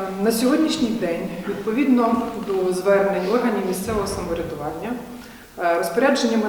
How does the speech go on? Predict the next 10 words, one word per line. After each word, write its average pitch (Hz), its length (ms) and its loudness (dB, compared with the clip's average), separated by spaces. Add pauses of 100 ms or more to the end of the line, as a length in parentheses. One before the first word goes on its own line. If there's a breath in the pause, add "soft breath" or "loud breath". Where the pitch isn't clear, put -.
(140)
начальника 170 540 -2
Чернігівської 233 640 0
обласної 190 460 -2
військової 185 500 0
адміністрації 196 720 -4
в 220 80 0
область-, 233 360 -4 (100)
в 214 60 0
області 240 380 0
визначено 214 600 -2